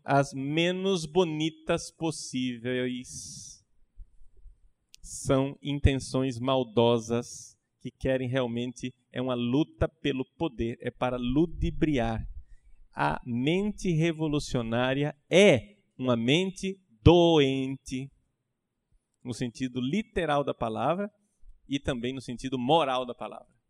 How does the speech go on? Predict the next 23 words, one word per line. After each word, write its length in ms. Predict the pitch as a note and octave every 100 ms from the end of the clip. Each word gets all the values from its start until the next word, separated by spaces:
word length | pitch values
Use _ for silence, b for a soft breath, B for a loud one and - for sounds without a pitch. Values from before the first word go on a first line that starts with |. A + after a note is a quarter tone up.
| _
É 100 | B2
uma 140 | C3+
doença 680 | B2 A2 A2+ C#3+ G3 - G#3+ - _ A2+
moral. 720 | A2 D3 C#3+ A#2+ G#2 - - - _ _ _ _ _ _ _ _ _ _ _ _ _
E 120 | B2
o 80 | B2
mundo 400 | A#2 C#3 G#3 G#3+
está 260 | G3+ - D#3
ficando 440 | - - C3 C3+
doente 680 | C3+ C3+ A#2 A#2+ A#2 - A#2 _ _ _ G#2+
disto. 440 | A2+ A2+ - - _ _ _ _ _ _ _ _ _ _ _ _ _ _ _ A2+
Os 60 |
nossos 360 | A#2 C3 B2 -
padres 560 | - D#3 G3 G3+ G#3
estão 220 | F#3 G#3 G3
doentes 400 | F#3 F#3 F#3 D#3+
disso, 360 | E3+ E3+ -
os 80 | C#3
nossos 320 | C3 - G#2+
bispos 440 | - E3 G#3 - -
estão 180 | G#3
doentes 340 | F#3+ F#3+ F#3+ F3+
disso, 400 | F3+ F3 -